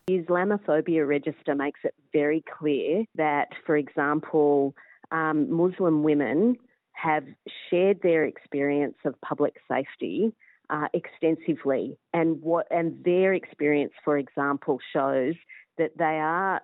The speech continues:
experiencing, uh, racism quite directly in the street, and it doesn't need to be night time for that to happen. It shows that verbal abuse is a serious issue for Muslim women. And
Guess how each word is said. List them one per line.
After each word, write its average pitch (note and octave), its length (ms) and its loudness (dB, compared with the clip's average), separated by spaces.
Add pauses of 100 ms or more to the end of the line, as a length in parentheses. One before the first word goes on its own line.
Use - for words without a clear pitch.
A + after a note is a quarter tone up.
experiencing, C#3+ 1120 -2 (400)
uh, C3+ 200 -4
racism D#3+ 840 0
quite - 340 -4
directly D3 760 0
in E3 200 4
the D3 80 2 (100)
street, - 360 -6 (400)
and D#3+ 120 -2
it - 120 -2
doesn't F3 300 0
need D#3 260 2
to - 100 -18
be C#3+ 100 -2
night C#3+ 300 0 (100)
time C3 180 -4
for B2+ 120 -6
that - 240 -6
to C3+ 80 -2
happen. A#2+ 480 -6 (420)
It F3+ 220 2 (160)
shows D#3+ 320 2 (100)
that D3 260 2 (400)
verbal F3 340 2
abuse C#3+ 440 -2 (220)
is D#3+ 220 4 (260)
a D#3+ 120 0 (220)
serious D#3+ 460 2
issue C3 500 -4 (160)
for C#3 480 4
Muslim C#3+ 440 0
women. C3+ 300 -2 (420)
And F3+ 220 0